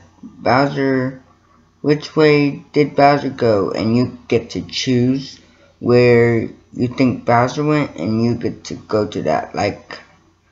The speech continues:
like the Lake Kingdom or the Wooded Kingdom, like, yeah, you get to choose.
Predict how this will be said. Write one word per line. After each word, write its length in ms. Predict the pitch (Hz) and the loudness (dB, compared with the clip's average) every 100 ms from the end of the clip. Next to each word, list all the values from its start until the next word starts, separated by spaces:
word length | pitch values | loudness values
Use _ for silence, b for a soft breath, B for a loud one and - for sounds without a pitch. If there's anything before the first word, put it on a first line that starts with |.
| _ - | _ -6
like 300 | 113 113 - | -4 -4 -6
the 100 | 92 | -2
Lake 320 | 113 143 - | 0 0 -4
Kingdom 560 | - 143 143 135 127 - | -4 -2 0 0 -2 -2
or 160 | 110 110 | -2 0
the 100 | 110 | -2
Wooded 420 | 101 64 58 - | -2 -4 -8 -14
Kingdom, 520 | - 67 73 85 - | -12 -10 -10 -10 -10
like, 500 | 90 95 - - - _ | -8 -10 -12 -20 -20 _
yeah, 320 | - 90 67 - _ | -6 -6 -6 -14 _
you 100 | - | -12
get 220 | 85 98 - | -6 -6 -8
to 100 | - | -8
choose. 520 | 98 92 90 - | -6 -4 -6 -12